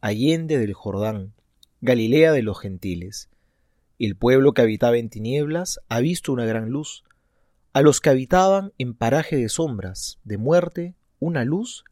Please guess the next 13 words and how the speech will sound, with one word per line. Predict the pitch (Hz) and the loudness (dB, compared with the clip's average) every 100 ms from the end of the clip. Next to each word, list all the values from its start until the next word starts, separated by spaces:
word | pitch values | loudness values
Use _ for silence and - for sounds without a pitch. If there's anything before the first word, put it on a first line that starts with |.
| - | -8
les | 110 101 | -6 -2
ha | 127 | -2
amanecido". | 123 104 90 - 95 90 107 _ _ _ _ _ _ _ _ _ | -2 -6 -6 -8 -8 -10 -16 _ _ _ _ _ _ _ _ _
Desde | 147 147 | 2 4
entonces | 156 143 247 240 202 | 4 2 2 2 -2
comenzó | - 135 113 - 160 | -2 -4 -2 -2 -2
Jesús | 117 - 180 - | -4 -4 -4 -4
a | 147 | -4
predicar | 110 101 95 147 165 | -2 -2 -2 -2 -2
y | 139 | -2
a | |
decir: | 95 87 - 90 101 _ _ _ _ - | -4 -4 -8 -10 -12 _ _ _ _ -14
"Conviértanse, | 101 95 113 123 - 90 87 - 101 | -12 -4 0 0 0 -8 -10 -12 -16